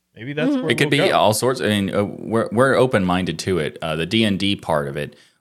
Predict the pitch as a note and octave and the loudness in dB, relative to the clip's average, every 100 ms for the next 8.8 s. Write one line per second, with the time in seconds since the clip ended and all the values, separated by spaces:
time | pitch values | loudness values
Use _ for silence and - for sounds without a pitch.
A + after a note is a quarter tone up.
0 | _ F2+ E2 E2+ D#2 A#2 A2+ F2 E2+ - | _ -2 0 -2 -2 2 4 4 2 -2
1 | - G2 F2+ F2+ E2+ E2+ E2 - F2+ E2 | -2 2 2 2 2 0 -2 -2 -2 -2
2 | D#2 - E2+ - - F#2+ E2 - - _ | -4 -4 -6 -4 -2 -2 -2 -6 -20 _
3 | _ _ - G2+ G2 F#2 F2+ F2 - F#2 | _ _ -4 0 0 0 0 -2 0 2
4 | E2+ E2 D2+ - _ _ F2+ F#2+ F2+ F2 | 4 2 -2 -8 _ _ -2 0 0 2
5 | A#2 C#3 G2+ F2 E2 - - G2+ A2 F#2 | 2 2 2 2 0 -4 -4 -2 -2 -4
6 | D#2 D2+ D2 - D2 C#2+ C2+ D#2 D2 - | -6 -6 -8 -6 -6 -4 -6 -6 -6 -6
7 | - F#2+ F#2 F2 - F2+ G#2+ G#2+ A2 G2+ | -4 0 2 0 -2 0 0 2 2 0
8 | - A2 F#2 D#2+ D2 - - G#2+ | 2 2 0 -4 -8 -10 -10 -12